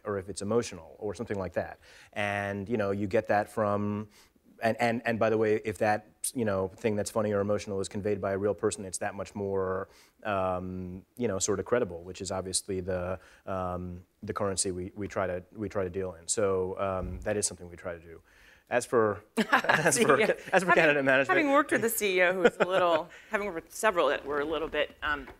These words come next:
Speaker 2: reluctant to change, shall we say,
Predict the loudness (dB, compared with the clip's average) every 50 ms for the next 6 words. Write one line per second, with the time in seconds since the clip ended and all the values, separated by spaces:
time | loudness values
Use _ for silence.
0 | _ _ -20 -20 -20 -20 -20 -20 -20 -20 -20 -20 -20 -20 -20 -20 -20 -20 -20 -20
1 | -20 -20 -20 -8 -4 -2 2 4 4 2 2 0 -4 -4 -4 -4 -6 -4 -2 0
2 | 0 0 0 -2 -4 -4 -2 -2 -2 -4 -4 -2 -2 -2 0 2 2 2 2 2
3 | 0 0 -2